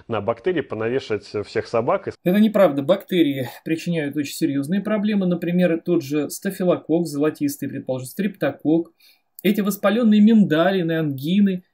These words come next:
Speaker 2: это постоянные белые гнойники, особенно при ослабленном иммунитете. К чему это приводит? Это приводит к очень серьезным последствиям.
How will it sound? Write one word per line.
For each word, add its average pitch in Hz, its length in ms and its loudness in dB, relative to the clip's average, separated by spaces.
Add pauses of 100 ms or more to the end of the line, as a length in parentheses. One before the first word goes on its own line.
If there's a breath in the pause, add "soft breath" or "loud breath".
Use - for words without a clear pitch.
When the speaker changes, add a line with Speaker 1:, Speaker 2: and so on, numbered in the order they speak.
Speaker 2:
это 147 160 -4
постоянные 196 500 0
белые 156 360 2
гнойники, 143 580 -2
особенно 165 380 -2
при 160 140 -2
ослабленном 143 680 -2
иммунитете. 143 680 -6
К - 80 -16
чему 233 400 0
это 208 160 -2
приводит? 147 500 0
Это 156 100 -2
приводит 196 360 -6
к - 60 -20
очень 180 320 -2
серьезным 131 520 -4
последствиям. 175 760 -2